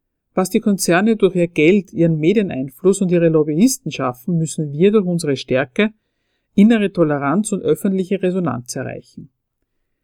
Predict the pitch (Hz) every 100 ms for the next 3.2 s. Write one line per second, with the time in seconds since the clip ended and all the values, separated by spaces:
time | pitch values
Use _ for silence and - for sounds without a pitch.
0 | _ _ _ _ 185 180 175 - 214 240
1 | 262 202 - 165 160 226 220 180 170 190
2 | - 175 - 123 233 - - - 117 131
3 | 202 -